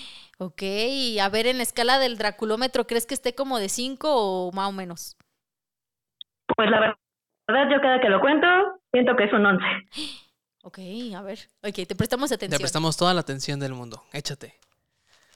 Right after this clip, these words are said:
Speaker 2: Ok. Pues hace unos años, mi hermano y yo vivimos un tiempo con mi tía y con mi primo.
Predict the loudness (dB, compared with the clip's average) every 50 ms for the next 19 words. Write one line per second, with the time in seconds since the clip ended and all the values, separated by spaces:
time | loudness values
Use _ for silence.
0 | _ _ _ _ -4 -2 -2 -2 0 -2 -2 -2 -2 -6 -4 0 0 2 2 4
1 | 2 2 0 -2 -4 -10 -10 -10 -8 -6 -4 -4 -4 -4 -4 -4 -4 -6 -8 -4
2 | _ 2 4 4 4 4 4 4 6 6 6 4 4 4 4 4 4 4 2 2
3 | 0 -4 -8 -12 -16 -20 _ _ _ 0 2 2 4 4 6 6 6 6 6 6
4 | 6 6 6 6 4 2 -2 -2 2 4 4 6 6 6 6 6 4 4 4 4
5 | 4 4 4 4 4 4 2 2 4 4 4 4 4 4 4 2 2 4 4 4
6 | 6 4 4 2 2 4 4 4 4 2 2 4 4 4 4 4